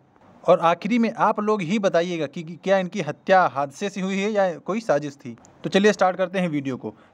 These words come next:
सबसे पहले इस, हर जगह यही सुर्खी है कि ईरान प्रेसिडेंट इब्राहिम राइसी dead in chopper crash। चॉपर का मतलब वही हेलीकॉप्टर क्रैश होने की वजह से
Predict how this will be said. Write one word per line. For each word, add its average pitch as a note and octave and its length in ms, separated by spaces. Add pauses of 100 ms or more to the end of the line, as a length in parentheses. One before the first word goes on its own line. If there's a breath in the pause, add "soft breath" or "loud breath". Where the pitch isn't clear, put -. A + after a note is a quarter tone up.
(100)
सबसे E3 240
पहले G3 280
इस, F#3+ 180
हर F#3 120
जगह F3+ 200
यही F3+ 220
सुर्खी D#3 300
है F#3+ 140
कि F#3 220
ईरान D#3 360
प्रेसिडेंट E3+ 640 (280 loud breath)
इब्राहिम E3+ 500
राइसी D#3+ 460 (260 soft breath)
dead G#3 200
in G#3 220
chopper E3+ 500
crash। C3+ 420
चॉपर D#3 260
का F3+ 60
मतलब E3+ 240
वही F3+ 160
हेलीकॉप्टर D#3+ 520
क्रैश D3 320
होने C#3+ 200
की C#3+ 100
वजह C3+ 180
से G#3 220